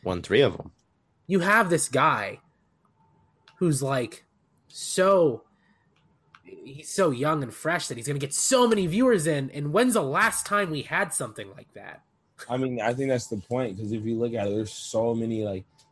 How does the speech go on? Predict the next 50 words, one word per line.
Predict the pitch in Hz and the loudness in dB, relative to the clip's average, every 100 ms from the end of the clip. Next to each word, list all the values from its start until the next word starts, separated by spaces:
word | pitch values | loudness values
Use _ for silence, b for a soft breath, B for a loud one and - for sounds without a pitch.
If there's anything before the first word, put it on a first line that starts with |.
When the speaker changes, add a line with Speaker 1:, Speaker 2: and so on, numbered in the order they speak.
| - | -12
Speaker 3:
in | 104 | -8
every | 117 127 | -4 -4
sport, | - - 117 | -6 -4 -4
there's | 101 107 | -2 -4
an | 101 | -4
era | 98 110 107 | -2 -2 0
of | 95 - | -4 -6
players | 101 104 98 92 | -6 -4 -4 -4
where, | 95 | -6
like, | 90 87 - | -6 -8 -8
people | 107 98 | -6 -6
can | 95 92 90 | -8 -8 -8
look | 92 | -8
at, | 90 82 - - | -8 -10 -12 -12
you | 90 | -10
know, | 90 | -6
Speaker 1:
Mm-hmm. | 90 101 95 87 82 - - | -4 -4 -2 -4 -4 -8 -10
Speaker 3:
look | 98 104 | -6 -2
up | 104 - | -4 -4
to | 120 107 | -4 -4
and | |
aspire | 98 95 101 117 107 | -6 -6 -2 -2 -2
to. | - | -4
You | 98 | -8
know, | 107 110 104 | -6 -4 -4
just | 95 113 | -4 -4
looking | 117 117 113 | -4 -4 -4
at | 98 | -6
basketball, | 85 104 131 - 95 87 92 101 | -4 -2 -2 -6 -10 -6 -4 -4
you | |
know, | 101 95 | -6 -8
that's | 101 | -8
one | 104 | -8
of | 101 | -6
the | |
most | 98 - | -6 -6
popular | 98 95 104 101 92 | -6 -6 -4 -6 -6
sports | - 95 101 | -8 -8 -6
in | 98 | -8
the | |
black | 92 87 | -8 -8
community, | - 95 107 101 | -8 -6 -4 -4
I | 92 | -6
feel | 95 | -6
like. | 95 92 | -6 -6
But | 90 | -4
you, | 107 | -4
like, | 107 101 110 | -4 -4 -6
you, | 104 | -6
like, | 110 98 95 | -6 -6 -10